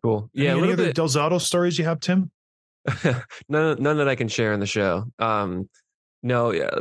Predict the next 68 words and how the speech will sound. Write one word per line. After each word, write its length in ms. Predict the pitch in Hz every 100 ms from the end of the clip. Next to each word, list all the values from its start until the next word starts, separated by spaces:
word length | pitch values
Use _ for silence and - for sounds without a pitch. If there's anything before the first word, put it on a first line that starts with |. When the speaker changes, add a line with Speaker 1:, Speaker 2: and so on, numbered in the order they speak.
| -
Speaker 1:
just 180 | 135 160
a 40 |
little 140 | 185
bit 100 | 185
of 80 | 160
a 40 | 135
strange 340 | 139 127 120
career, 300 | 120 113 113
just 180 | 107 110
because, 280 | 123 123 110
like 160 | 113 120
you 80 |
said, 260 | 107 110 110
you, 140 | 107 -
you 180 | 123
thought 220 | 123 180 175
he 80 |
would 160 | 151 135
have 80 | 127
put 160 | 143
up 100 | 123
more 220 | 110 113 110
points. 320 | 123 110 98
'Cause 120 | 117
I'm 80 | 113
looking 240 | 139 143
at 100 | 135
his 160 | 113 -
stats. 400 | 104 104 95 - _ _ _ _ -
He 60 |
had 160 | 127 101
thirty-seven 500 | 135 151 160 170 151
points 240 | 139 135 123
his 100 | 113
rookie 220 | 120 131
year, 400 | 113 107 104 104
came 320 | 95 131 123
back 200 | 123 127
down 200 | 123 117
his 160 | 117 -
second 320 | 120 113 104
year, 200 | 98 98
but 160 | 101 101
then 320 | 110 113 101 _ _
forty-one 560 | 139 139 139 113 127 143
points 320 | 117 110 107
his 120 | 104
third 280 | - 117 120
year 420 | 107 117 95 - _ _ _ -
when 100 | 113
he 60 | 113
was 120 | 107
twenty-one 420 | 123 117 113 113
years 180 | 110 110
old. 280 | 113 104 95
And 120 | 117
then 120 | 113
that 160 | 113 120
was 140 | 135
the 80 | 131
peak 260 | 131 135 113
of 80 |
his, 120 | 104 107
the 60 |
rest 200 | 113 117
of 80 | 110
his 120 | 107
career. 440 | - 110 107 -